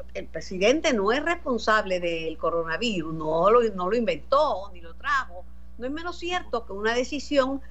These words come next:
prematura de abrir podría resultar un recrudecimiento de las infecciones y,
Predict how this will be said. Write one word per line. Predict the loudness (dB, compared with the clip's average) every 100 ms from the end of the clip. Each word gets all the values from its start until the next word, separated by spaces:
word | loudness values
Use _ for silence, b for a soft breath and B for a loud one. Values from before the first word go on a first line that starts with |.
| b b -2 2
prematura | 4 4 2 0 0 2 2
de | 4
abrir | 4 4 0 0 0 -2 -4
podría | 0 0 0 -2 -2
resultar | -4 -8 -8 2 4 4 0
un | -2
recrudecimiento | 0 0 0 -2 -2 -4 -10 -6 -4 -2 -4 -2
de | 0
las | 0
infecciones | 0 -2 -2 0 2 2 2
y, | 2 0 0 -2